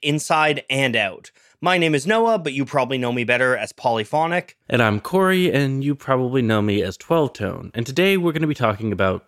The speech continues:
Speaker 2: concept albums. And as is so often the case, I think we should probably start by defining terms.
Speaker 1: Hey, I knew it. As is typical,
Speaker 2: <laughs>
Speaker 1: um, I think one of the sort of questions around concept albums is sort of what gets to and doesn't get to count as a concept album.
Speaker 2: Yeah.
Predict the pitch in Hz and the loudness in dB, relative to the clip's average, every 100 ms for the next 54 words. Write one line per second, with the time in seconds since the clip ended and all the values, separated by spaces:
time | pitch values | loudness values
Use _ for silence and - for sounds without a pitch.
0 | _ - - 147 131 - 131 - 98 127 | _ -20 -4 0 0 -2 -4 -4 -6 -6
1 | - - - - - 117 107 98 92 - | -10 -12 -16 -20 -8 0 2 0 -4 -12
2 | _ - 135 110 107 - 110 101 95 101 | _ 0 2 2 0 0 2 2 0 -4
3 | - 110 101 107 123 131 127 - 135 143 | 0 0 0 -2 -4 -4 -4 -2 -2 -2
4 | 147 - 139 147 143 151 143 147 135 151 | -2 0 0 0 0 0 0 -2 -2 -2
5 | 180 - - - _ _ 226 185 131 117 | -2 -8 -18 -20 _ _ 0 2 2 2
6 | 110 107 107 101 101 98 98 - 113 110 | 0 -2 -4 -4 -4 -4 -6 -6 -2 0
7 | 113 104 104 - _ 156 156 147 135 - | 2 2 -2 -6 _ 0 0 0 -2 -2
8 | 143 123 117 156 - 190 214 123 117 117 | -4 -4 -2 0 2 2 2 2 2 0
9 | 185 - - 135 160 135 135 139 135 123 | -4 -8 -6 -4 -4 -2 -2 0 0 -4
10 | - 139 120 104 - 160 139 - 139 123 | -4 -2 -4 -6 -4 0 0 -2 -2 0
11 | 120 120 127 131 117 - 120 110 117 110 | 0 2 2 2 -2 -4 -6 -6 -8 -2
12 | 113 110 110 110 104 - 135 127 113 131 | 0 0 0 -4 -8 -4 0 0 -2 -4
13 | 113 101 113 123 120 113 123 123 - - | -4 -4 -2 -2 -4 -10 -4 -4 -4 -6
14 | 127 123 113 110 101 113 120 107 113 - | -6 -4 -6 -6 -4 -6 -6 -10 -12 -12
15 | 110 123 113 113 110 110 113 117 147 135 | -14 -10 -10 -10 -12 -10 -10 -6 -6 -2
16 | 160 165 190 107 | 0 0 2 0